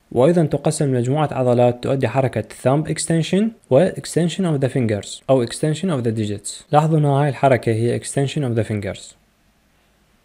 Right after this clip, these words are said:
وهذه الحركة هي extension of the thumb. يعني من وضعية فليكشن سويناه بوضعية اكستنشن.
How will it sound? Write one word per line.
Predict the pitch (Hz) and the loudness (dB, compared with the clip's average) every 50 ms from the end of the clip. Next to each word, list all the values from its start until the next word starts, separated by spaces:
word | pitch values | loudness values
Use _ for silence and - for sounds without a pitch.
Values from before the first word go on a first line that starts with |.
| _ _ _ _ _ _ _ _ _ _ _ _ _ _ _ _ _ _ _ _ _ _ _ _ _ _ _ _ _ _ _ _ _ _ _ _ _ | _ _ _ _ _ _ _ _ _ _ _ _ _ _ _ _ _ _ _ _ _ _ _ _ _ _ _ _ _ _ _ _ _ _ _ _ _
وهذه | 151 120 139 160 160 160 151 | -2 2 2 4 4 4 2
الحركة | 131 - - 151 139 139 139 - 147 | 2 2 2 4 4 4 2 2 0
هي | 131 127 123 117 | 0 2 0 0
extension | 117 - - - 143 139 - - 170 | -2 -2 -2 -2 -2 -2 -2 -4 -4
of | 131 123 113 | -4 0 -2
the | 113 107 - | -2 -2 -2
thumb. | 110 101 90 - - _ _ _ _ _ _ _ _ _ _ _ _ _ _ _ _ _ _ _ _ _ _ _ _ _ _ _ _ _ _ _ | -6 -8 -8 -10 -18 _ _ _ _ _ _ _ _ _ _ _ _ _ _ _ _ _ _ _ _ _ _ _ _ _ _ _ _ _ _ _
يعني | 117 107 113 123 | -4 -2 0 2
من | 135 | 2
وضعية | 143 139 139 147 156 | 2 2 2 0 0
فليكشن | 151 151 - 170 160 151 - - 175 196 208 202 - - _ _ | -2 -2 0 0 0 0 0 -2 0 0 0 -4 -8 -18 _ _
سويناه | - - 120 113 117 120 139 135 | -6 -2 0 0 2 0 0 -2
بوضعية | 120 120 123 120 139 147 165 175 170 - | 0 -2 0 0 2 0 0 0 -2 -4
اكستنشن. | 101 - - - 110 104 101 - 95 | -12 -10 -6 -6 -6 -6 -6 -8 -10